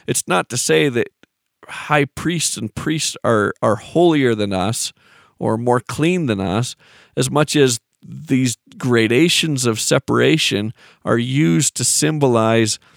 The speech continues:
a ritual sense of, of purity or holiness.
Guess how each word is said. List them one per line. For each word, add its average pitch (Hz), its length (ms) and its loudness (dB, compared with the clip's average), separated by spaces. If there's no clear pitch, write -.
a 110 120 0
ritual 117 760 0
sense - 460 -2
of, 90 360 -6
of 98 260 -4
purity 101 580 -2
or 98 160 -4
holiness. 95 640 -6